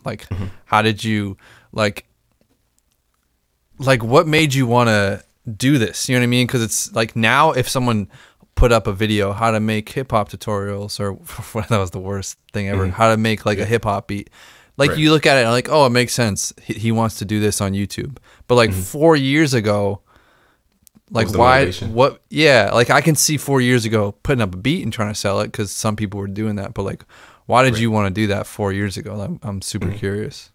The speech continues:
Speaker 2: Um, I learned that teaching is actually how I learn. That sounds backwards, but that's the reality. And one thing, I, the way I actually started was I was in a small Facebook group of producers who were, who all bought, like, this ebook on how to sell beats.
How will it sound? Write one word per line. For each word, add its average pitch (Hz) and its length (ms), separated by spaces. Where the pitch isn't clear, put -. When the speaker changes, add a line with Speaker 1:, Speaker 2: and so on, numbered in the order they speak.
Speaker 2:
Um, 117 240
I 107 80
learned 131 340
that 92 240
teaching 127 460
is 82 140
actually 87 360
how 87 180
I 80 80
learn. 78 540
That - 120
sounds 127 380
backwards, 95 760
but 90 300
that's 95 320
the 101 140
reality. 85 580
And 95 320
one 120 220
thing, 120 120
I, 90 120
the 101 180
way 135 160
I 104 120
actually 101 400
started 120 340
was 90 100
I 92 80
was 95 100
in 85 80
a - 40
small 113 340
Facebook 117 400
group 107 260
of 87 200
producers 107 600
who 92 240
were, 90 220
who 113 180
all 104 240
bought, 98 220
like, 92 180
this - 200
ebook 92 400
on 87 120
how 90 120
to 87 80
sell 87 220
beats. 90 480